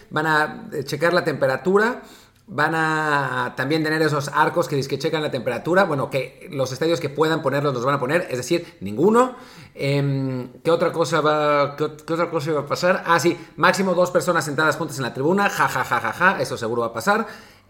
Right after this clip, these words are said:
Em, ya no me acuerdo qué más había. Ah, ahí me está mostrando que hay una zona detrás de las bancas donde actualmente se ubican los jugadores sustitutos, que se va a llamar un área fría con barreras físicas y personal de seguridad para las,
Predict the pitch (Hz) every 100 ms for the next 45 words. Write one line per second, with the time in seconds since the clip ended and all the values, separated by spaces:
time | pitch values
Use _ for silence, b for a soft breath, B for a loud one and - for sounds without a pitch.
0 | - 120 117 110 110 110 104 135 143 131
1 | 139 127 131 120 117 113 95 117 117 131
2 | 131 131 131 120 135 113 - 156 147 147
3 | 156 190 170 190 190 170 170 175 151 151
4 | 175 202 180 180 175 180 170 170 147 165
5 | 160 139 135 147 165 151 139 143 180 214
6 | - B B 180 180 170 170 165 - 175
7 | 180 - 180 170 - 190 208 139 B B
8 | B 160 185 175 165 156 175 170 151 143
9 | 120 143 160 156 135 127 160 175 B B
10 | 151 175 175 143 131 - -